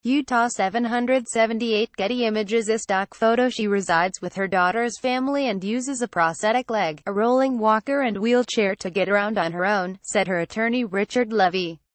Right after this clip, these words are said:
She lives a completely altered life now and continues to go to rehabilitation, Levy said.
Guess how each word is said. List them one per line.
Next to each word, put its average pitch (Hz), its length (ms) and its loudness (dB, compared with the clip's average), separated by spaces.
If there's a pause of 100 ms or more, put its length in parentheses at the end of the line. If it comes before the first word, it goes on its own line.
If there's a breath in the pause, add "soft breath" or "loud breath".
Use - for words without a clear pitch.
(520)
She 277 220 -2
lives 269 260 -2
a 285 80 -4
completely 262 640 -4
altered 240 480 2
life 220 240 2
now 214 300 0
and 170 160 -2
continues 262 520 -2
to 247 80 -8
go 196 240 -2
to 202 140 -4
rehabilitation, 247 1120 0
Levy 233 340 0
said. 202 360 -2